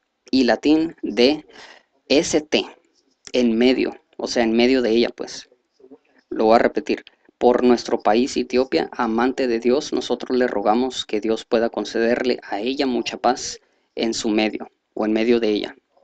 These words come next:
Completamente, eh, a-, borrando el nombre de, de Su Majestad Imperial Haile Selassie primero,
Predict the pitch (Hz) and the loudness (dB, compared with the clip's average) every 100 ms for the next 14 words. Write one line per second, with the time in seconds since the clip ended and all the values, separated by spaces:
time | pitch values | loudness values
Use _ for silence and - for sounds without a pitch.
0 | _ _ _ _ - - _ _ _ _ | _ _ _ _ -20 -20 _ _ _ _
1 | _ _ _ _ _ - - - 117 135 | _ _ _ _ _ -20 -20 -2 -2 0
2 | 127 127 127 123 131 127 _ _ _ _ | 0 2 0 2 0 0 _ _ _ _
3 | _ - 113 110 104 80 - - - - | _ 0 2 4 2 0 -4 -4 -4 -4
4 | - - - 110 117 120 131 127 - _ | -14 -8 -2 0 4 4 4 0 -6 _
5 | - _ _ _ _ _ _ _ _ _ | -20 _ _ _ _ _ _ _ _ _
6 | _ _ _ - 123 113 120 127 127 123 | _ _ _ 0 2 4 4 4 4 2
7 | 110 95 - - _ _ _ - 113 123 | 2 0 -8 -14 _ _ _ -6 -2 0
8 | 110 113 - 110 120 113 107 113 110 117 | -2 -4 -4 -2 0 0 -2 -4 -4 -2
9 | 104 - - 101 98 92 | -4 -4 -6 -2 -2 -4